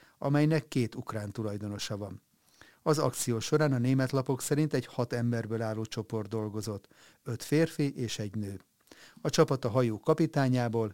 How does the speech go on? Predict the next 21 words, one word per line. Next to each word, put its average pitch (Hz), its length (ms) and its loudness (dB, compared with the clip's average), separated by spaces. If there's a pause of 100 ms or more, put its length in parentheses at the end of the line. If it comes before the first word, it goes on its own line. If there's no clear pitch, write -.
két 107 320 -2
búvárból, 123 720 0 (280)
két 117 320 0
búvárokat 120 600 0
segítő 107 480 -4
asszisztensből 139 880 0 (220)
és - 180 0
egy 127 140 2
orvosnőből 107 800 -4
állt. 95 280 -12 (420)
Ez 123 120 -4
utóbbi 120 320 -2
részvevő 131 380 2
igazán 113 340 -2
megnyugtató, 120 680 -2 (260)
hiszen 180 360 2
a 156 120 -2
nőnapon 117 420 0
megjelent 110 460 -2
leleplezés 131 560 0
szerint 123 400 0